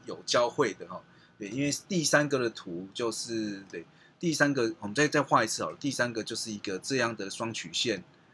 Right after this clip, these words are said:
啊，就是大概根号二跟负根号二的一个双曲线，对哈，双曲线。的方曲线。那第四个是一个椭圆哦，我们用这个粉红色啊，第四个是个椭圆。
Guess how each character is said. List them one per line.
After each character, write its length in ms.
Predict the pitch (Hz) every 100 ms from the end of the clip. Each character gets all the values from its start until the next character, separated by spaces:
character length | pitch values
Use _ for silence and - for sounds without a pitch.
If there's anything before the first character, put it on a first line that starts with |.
| _
啊， 140 | - 82 _ _ _
就 100 | -
是 180 | 110 104
大 120 | 120
概 120 | 120 110 -
根 200 | 135 143
号 140 | 143
二 300 | 139 127 110
跟 240 | 101 113
负 140 | 113 127 113
根 140 | 113
号 160 | 110 107
二 120 | 98
的 160 | 90
一 60 | 92
个 160 | 98 92
双 480 | 127 123 123 127
曲 240 | 123 - 87 80
线， 580 | - 135 110 98 90 85
对 120 | 90
哈， 180 | 80 87 _ _ _
双 140 | 98
曲 160 | 92 87
线。 240 | 104 87 - - - - _ _ _
的 80 | 82 - - - -
方 160 | 98
曲 100 | 101 -
线。 120 | 95 _ - - -
那 100 | 120
第 240 | - 156
四 200 | 131 151
个 140 | 127
是 220 | 110 - 120
一 100 | 107
个 140 | 107
椭 340 | - 120 92 85
圆 320 | 85 80 87
哦， 80 | 90 85
我 40 |
们 120 | 98
用 240 | 113 120 104
这 100 | 107
个 120 | 98 - -
粉 240 | - 90
红 180 | 87 110
色 240 | 107 139
啊， 140 | 95 -
第 100 | 120
四 180 | 110 107
个 120 | 95
是 140 | -
个 100 | 101
椭 320 | 92 101 82 82
圆。 320 | 82 71